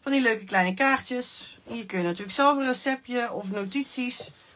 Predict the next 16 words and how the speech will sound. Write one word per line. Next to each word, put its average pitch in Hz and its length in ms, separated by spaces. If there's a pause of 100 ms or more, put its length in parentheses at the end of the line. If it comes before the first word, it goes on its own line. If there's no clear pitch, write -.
(320)
eh, 220 260
opschrijven. 202 600
Hoe 226 120
je 220 100
bijvoorbeeld 196 500
bij 190 360
een 185 100
bepaald, 185 680
eh, 185 500 (140)
bepaald 190 640
iets, - 460
eh, 98 400
je 196 160
oven 254 340
moet 240 200
zetten. 214 420